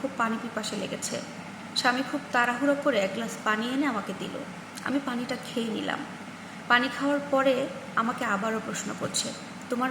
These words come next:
পেটে এই দাগটা কিসের, আমাকে এখনই বলো তো, আমার কোনো কিছু ভালো লাগছে না।" তখন আমি তাকে জড়সড় হয়ে বললাম, "আসলে আমি আপনাকে বিয়ের আগেই সব কথা খুলে বলতে চেয়েছিলাম, কিন্তু আমার মা আপনাকে কিছু বলতে দেয়নি।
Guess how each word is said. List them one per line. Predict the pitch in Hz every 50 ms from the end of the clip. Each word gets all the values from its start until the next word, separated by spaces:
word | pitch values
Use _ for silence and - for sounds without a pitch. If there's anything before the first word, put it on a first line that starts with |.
| 254
পেটে | - 254 254 - 277
এই | 277 277
দাগটা | - - 220 202 202 - 254 247 -
কিসের, | - 247 - - 254
আমাকে | 240 226 226 - -
এখনই | 247 233 220 - - 262 247 254
বলো | 220 233 233 233 247 240
তো, | - 359 427 - - - - - - - - - -
আমার | - 220 220 226 226 -
কোনো | 240 233 240
কিছু | 233 - - - 233 202
ভালো | 202 226 220 220
লাগছে | 208 190 185 - - - - -
না।" | - - - - - - - - - - - - - - - - - - - -
তখন | - 220 220 220 269 269
আমি | 277 277 277 269
তাকে | 262 262 247 - 262
জড়সড় | 233 247 226 226 240 - - 254 262
হয়ে | 254 247 262 262 220
বললাম, | 240 240 240 254 247 220 180 - - - - - - - - - - - -
"আসলে | 254 - - 294 294
আমি | 302 277 262 269
আপনাকে | 262 262 262 277 285 277 -
বিয়ের | 302 247 254 262 269 254
আগেই | 233 226 214 240 277 277
সব | - - 277 - -
কথা | 277 277 277 294 277 - -
খুলে | 262 240 247 226
বলতে | 214 240 233 233 262 254
চেয়েছিলাম, | - - 226 208 - - - 214 220 226 - - - - - - - - - - - -
কিন্তু | 269 247 254 247 277
আমার | 247 247 269 254
মা | 240 220 214 214
আপনাকে | 233 247 - - 254 247 - 262 262
কিছু | - - - - 220 196
বলতে | 226 208 208 - -
দেয়নি। | 214 - - - - - 120